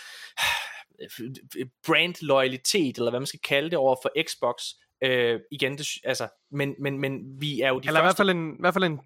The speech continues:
Speaker 2: en, en tro om, og at, øh,
Speaker 1: Det
Speaker 2: at Xbox,
Speaker 1: præcis.
Speaker 2: øh, hvad hedder det, filosofi og deres strategi, øh, fremover
Speaker 1: Er den
Speaker 2: er,
Speaker 1: rigtig?
Speaker 2: er den, der er langt mest interessant og bedst for forbrugeren.
Speaker 1: Præcis. Ah, men det er
Speaker 2: Ja.
Speaker 1: godt, du retter mig, fordi det, jeg prøver at sige, det er jo selvfølgelig, at der, hvor jeg,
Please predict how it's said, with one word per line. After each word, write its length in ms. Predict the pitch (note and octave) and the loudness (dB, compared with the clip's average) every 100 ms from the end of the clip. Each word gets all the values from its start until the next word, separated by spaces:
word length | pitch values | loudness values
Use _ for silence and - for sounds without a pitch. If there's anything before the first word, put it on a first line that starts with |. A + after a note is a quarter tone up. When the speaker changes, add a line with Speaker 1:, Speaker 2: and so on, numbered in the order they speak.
| - | -4
Speaker 2:
en, 220 | D#3+ D3 C3+ | -2 -2 -2
en 200 | C#3 C3+ | -4 -4
tro 240 | - G3 | 4 6
om, 240 | C#3+ C#3 - | 6 2 -8
og 180 | D#3 C3+ - - | -2 -2 -2 -10
at, 300 | - C3+ C3+ | -4 -4 0
øh, 280 | C3+ B2+ A#2+ | 2 4 2
Speaker 1:
Det 220 | A#2 C3+ - | 0 -4 0
Speaker 2:
at 140 | E3 | -2
Xbox, 220 | - C#3+ | 0 0
Speaker 1:
præcis. 280 | C#3 - - | 0 -2 -2
Speaker 2:
øh, 80 | C#3+ - D#3 - | -4 -8 -16 -14
hvad 80 | - | -8
hedder 140 | C3+ C3+ | -2 -2
det, 80 | |
filosofi 520 | - D#3 C3+ - F#3 D3 | 0 -2 -2 0 0 2
og 80 | C3 | 2
deres 320 | C3+ C#3+ - - - - | 4 2 -2 -8 -20 -12
strategi, 580 | - D#3+ D3+ C#3+ F3+ D#3 D#3 | 0 4 4 2 0 -2 -10
øh, 280 | - D3+ C3+ | 2 4 4
fremover 380 | - D3+ C#3+ B2+ | 2 2 2 4
Speaker 1:
Er 40 | |
den 80 | C3+ | 4
Speaker 2:
er, 40 | C#3 | 4
Speaker 1:
rigtig? 160 | - | 2
Speaker 2:
er 40 | D3+ | 2
den, 180 | E3 | 2
der 60 | D3 | 4
er 60 | C#3 | 2
langt 440 | C#3+ D#3+ E3 - | 4 2 2 -2
mest 260 | D#3 C3+ - | -2 -2 -4
interessant 460 | C#3+ - D3 C3+ | -4 0 0 0
og 100 | B2+ | -4
bedst 240 | - D3 - | 0 -2 2
for 200 | C#3 B2+ | 0 0
forbrugeren. 460 | D3 C3 C#3 B2 - _ _ - _ - | -4 -2 0 0 -4 _ _ -20 _ 2
Speaker 1:
Præcis. 320 | F3 A3 F#3+ | 2 2 2
Ah, 120 | F3 | 4
men 80 | E3+ | 4
det 60 | |
er 20 | E3+ | 4
Speaker 2:
Ja. 20 | F3+ | 4
Speaker 1:
godt, 80 | |
du 40 | - | 6
retter 240 | C3 C3 | 2 4
mig, 100 | A#2 | 0
fordi 160 | - C#3+ | -4 0
det, 120 | D3+ | 4
jeg 100 | E3+ | 4
prøver 140 | E3+ E3+ | 4 2
at 60 | |
sige, 160 | E3+ E3 | 2 2
det 80 | D#3+ | 2
er 40 | |
jo 60 | D3+ | 2
selvfølgelig, 460 | - - C#3+ D3+ | 0 -2 0 2
at 100 | - | 2
der, 140 | E3 D3+ | 4 4
hvor 100 | C3+ | 4
jeg, 180 | B2+ | 2